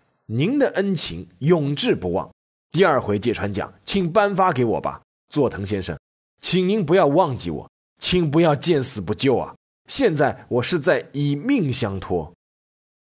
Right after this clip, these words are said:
那这个评委佐藤春夫呢，其实是非常欣赏太宰治才华的。那第一届的芥川奖其实就是他提名太宰治的，但是在这一次，他却从太宰治的这封信中读出了这个人在精神方面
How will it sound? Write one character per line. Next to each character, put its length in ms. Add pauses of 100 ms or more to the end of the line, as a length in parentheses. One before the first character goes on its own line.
(220)
那 80
这 100
个 80
评 240
委 120
佐 220
藤 180
春 200
夫 140
呢， 180
其 160
实 100
是 100
非 180
常 160
欣 240
赏 200
太 180
宰 140
治 120
才 240
华 200
的。 100 (460)
那 80
第 220
一 40
届 100
的 100
芥 120
川 160
奖 160
其 160
实 80
就 120
是 80
他 260
提 200
名 140
太 160
宰 140
治 160
的， 120 (580)
但 120
是 140
在 140
这 240
一 80
次， 220 (360)
他 160
却 120
从 200
太 200
宰 140
治 140
的 80
这 120
封 140
信 300
中 160 (260)
读 140
出 180
了 160 (300)
这 100
个 80
人 300
在 120
精 320
神 180
方 180
面 140